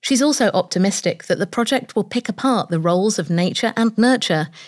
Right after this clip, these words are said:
in causing Kenya's esophageal cancer epidemic. "We've got anecdotal information that it runs in families in our study site, but is it genetics or is it a shared environment? I'm hoping the Mutagraph study can answer that question,"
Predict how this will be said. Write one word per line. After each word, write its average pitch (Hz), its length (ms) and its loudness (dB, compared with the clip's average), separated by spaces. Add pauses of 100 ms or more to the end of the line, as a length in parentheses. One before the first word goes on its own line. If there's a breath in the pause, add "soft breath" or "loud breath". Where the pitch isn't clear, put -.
in 196 100 -2
causing 185 460 0
Kenya's 214 480 2
esophageal 196 580 -2
cancer 151 460 -2
epidemic. 165 720 -8 (1040)
"We've 214 180 2
got 269 240 2
anecdotal 214 560 2
information 202 680 2
that 175 120 0
it - 80 -2
runs 196 280 2
in 170 100 0
families 196 500 2
in 165 100 2
our 151 100 0
study 190 320 -2
site, 151 400 -6 (380 loud breath)
but - 280 -2
is 220 160 4
it - 80 -2
genetics 214 600 0
or 190 100 0
is 190 180 2
it 233 140 0
a 202 40 -4
shared 170 340 0
environment? 175 760 0 (580 loud breath)
I'm 208 140 2
hoping 247 340 4
the 254 60 6
Mutagraph 233 520 4
study 156 440 -2
can 170 260 -4
answer 196 320 0
that 156 220 -4
question," 175 560 -4